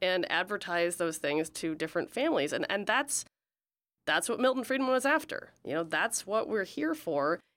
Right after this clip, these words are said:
even though, and I know there are certain folks who probably would disagree with our assessment that this is a good thing, because it's still, it's still choice within a limited system. It is still choice within the public school system, with all the rules and all the regulations that come with that and all the testing that comes with that.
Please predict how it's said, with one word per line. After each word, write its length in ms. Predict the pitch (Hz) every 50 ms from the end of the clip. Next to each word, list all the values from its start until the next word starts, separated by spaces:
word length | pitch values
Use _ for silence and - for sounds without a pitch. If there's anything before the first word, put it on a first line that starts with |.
| _ _ _ -
even 400 | 247 269 262 311 294 285 285 269
though, 400 | 233 185 160 143 139 190 208 - -
and 80 | 196 202
I 80 | 202
know 160 | 202 208 220 214
there 160 | 220 214 214
are 160 | 202 214 226
certain 360 | 220 - 208 - - 214 208
folks 540 | 202 - 202 180 202 208 - - - - - -
who 180 | - 185 185 185
probably 340 | - - - 170 196 226 226
would 120 | 208 196
disagree 420 | 202 202 - - 180 - 180 180
with 140 | 196 190 196
our 160 | 180 170 226
assessment 500 | 214 202 - 170 165 - - 208 220 220 -
that 120 | 185 170
this 160 | - 175 -
is 80 | 190 170
a 60 | 185
good 300 | 156 - 175 185 185 -
thing, 280 | - 196 226 208 208 196
because 300 | 170 156 - 170 156 160
it's 140 | 170 - -
still, 380 | - - 180 170 175 175 175 - _ _ _ _ _ _ _ _ _ -
it's 160 | - 370 -
still 180 | - - 285 294
choice 300 | - 349 349 339 330 320
within 180 | 302 311 254
a 60 | 262 220
limited 340 | 214 220 214 196 190 165
system. 400 | - - - - - - - - - _ _ -
It 80 | 196
is 140 | 208 208 202
still 380 | - - 233 233 226 233 220 220
choice 420 | - - - 233 220 214 214 -
within 260 | 196 185 196 170 175
the 80 | 180 160
public 280 | - 170 151 165 -
school 200 | - - - 151
system, 520 | 160 - 139 139 - - 156 147 151 156 156 - _ _ _ _ _
with 120 | - 208 -
all 200 | 143 220 247 254
the 80 | 247
rules 560 | 202 185 196 196 196 190 196 196 190 196 - -
and 120 | - 170
all 120 | 180 185 202
the 80 | 220
regulations 600 | 220 220 220 208 185 160 156 156 156 - 160 147
that 140 | - - -
come 180 | - 131 123 131
with 140 | 135 123
that 200 | - 139 127 131
and 80 | 139 143
all 140 | 147 165 -
the 80 | 226
testing 480 | 226 - - 165 160 - - - 151 147
that 80 | 139 135
comes 260 | - 139 123 120 -
with 120 | 131 131
that. 240 | - 123 107 - -